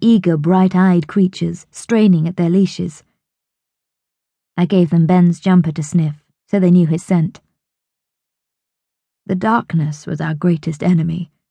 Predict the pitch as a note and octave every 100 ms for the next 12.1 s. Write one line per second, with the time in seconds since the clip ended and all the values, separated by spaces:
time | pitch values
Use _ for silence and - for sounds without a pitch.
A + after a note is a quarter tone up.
0 | _ _ G#3+ G3 F3 F3+ F#3 D#3+ F3 E3+
1 | E3 F#3 F3 D#3 D3+ D#3+ F3 F#3 D#3 F3+
2 | E3 E3 F#3+ F#3 - - - _ _ _
3 | _ _ _ _ _ _ _ _ _ _
4 | _ _ _ _ - G#3 - B3+ A#3 G#3
5 | F#3+ E3 D#3 D3 _ _ G3+ G3 A#3 A3+
6 | A3 G#3 F3+ E3 - G3 D#3 F#3 F3 D#3+
7 | D#3 D3+ F3 E3 D3 C#3+ - F3+ G3 F3+
8 | D#3 E3+ E3+ D#3 F3 E3 D#3 - - _
9 | _ _ _ _ _ _ _ _ _ -
10 | A3 G3+ A3 G3+ F3+ D#3+ D#3+ D3 E3 D3+
11 | D3 - D3+ F#3 E3+ D#3 E3 D3+ D#3+ D3